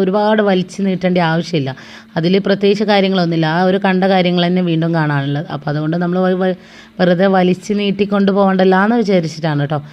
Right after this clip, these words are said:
ഇതൊക്കെയെന്ന് പറയുമ്പോൾ ഇത് നിങ്ങൾക്ക് ഡീറ്റെയിൽ ആയിട്ട് മനസ്സിലാക്കുന്നുണ്ടെങ്കിൽ അതിൻ്റെ ഫസ്റ്റ് മുതൽ ലാസ്റ്റ് വരെ നിങ്ങൾക്ക്, നമുക്ക് കാണിച്ച്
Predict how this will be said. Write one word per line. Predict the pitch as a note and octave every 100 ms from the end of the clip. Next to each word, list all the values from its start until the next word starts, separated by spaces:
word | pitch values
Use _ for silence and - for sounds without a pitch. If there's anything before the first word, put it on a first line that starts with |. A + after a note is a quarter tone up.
| - - - D#3
ഇതൊക്കെയെന്ന് | F3 F3 G3+ G#3
പറയുമ്പോൾ | G3+ G3+ G3+ G#3+ G3+
ഇത് | F#3 G3+
നിങ്ങൾക്ക് | G3 F#3+ G3
ഡീറ്റെയിൽ | F#3 F#3 F#3+ G#3 G3+
ആയിട്ട് | A3 A#3 F#3
മനസ്സിലാക്കുന്നുണ്ടെങ്കിൽ | F3 G3 F#3 F#3+ F#3 F3 E3+ F#3+
അതിൻ്റെ | E3 E3+ F3+
ഫസ്റ്റ് | E3 D#3+ - A3+
മുതൽ | F#3+ F3+ E3+
ലാസ്റ്റ് | E3 E3 - E3
വരെ | E3+ G#3+ G3
നിങ്ങൾക്ക്, | D#3 D3 F#3+ A#3 - - - - - E3
നമുക്ക് | E3 D#3+ G3+ G#3
കാണിച്ച് | F3+ D#3+ E3 F3 E3+ - -